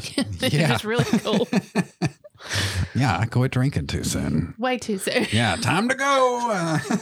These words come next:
Speaker 2: <laughs> no, uh, yeah, I like it down here. I really liked, uh, I don't know, I guess there was something going on over here at the park the other week 'cause I was trying to record a podcast and it was, like, midday.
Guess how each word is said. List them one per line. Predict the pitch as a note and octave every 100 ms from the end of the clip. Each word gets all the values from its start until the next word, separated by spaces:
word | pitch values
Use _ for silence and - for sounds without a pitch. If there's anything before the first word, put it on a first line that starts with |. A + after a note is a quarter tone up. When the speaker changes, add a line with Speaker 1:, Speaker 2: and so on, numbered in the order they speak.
| - G#3 - -
Speaker 2:
<laughs> | - - - A2
no, | B2 C3+ C3+
uh, | B2+ A2+ G2+ - _ - - -
yeah, | F3
I | B2+ A#3
like | G3 D#3+
it | C3
down | G#2+ G2
here. | G2+ F2
I | A#2
really | C3 F3 F#3
liked, | B2+ B2+ B2
uh, | B2 G#2+ F2 F2 - _ _ _ _ _ _ _ _ _ - -
I |
don't | D3
know, | C#3+
I | G#2+
guess | C3 F3+ G3 - - -
there | E3+
was | G#3+ -
something | F3+ F#3 F#3
going | C3+ B2+
on | A#2+ A#2+
over | A#2 G#2
here | A2+
at | A2+
the | -
park | - G2 G#2+ -
the |
other | G#2+ G2
week | D#2 F2 B2+ - - _ -
'cause | G#2+
I | A2
was | A2
trying | G2 B2+
to | C3+
record | G2+ - A2
a | F#2+
podcast | G#2+ F#2+ - A#2 A#2+ A#2+
and | G#2
it | E2
was, | G#2
like, | F#2+
midday. | F#2 A#2 C3 G2+ G#2 A#2+ C#3+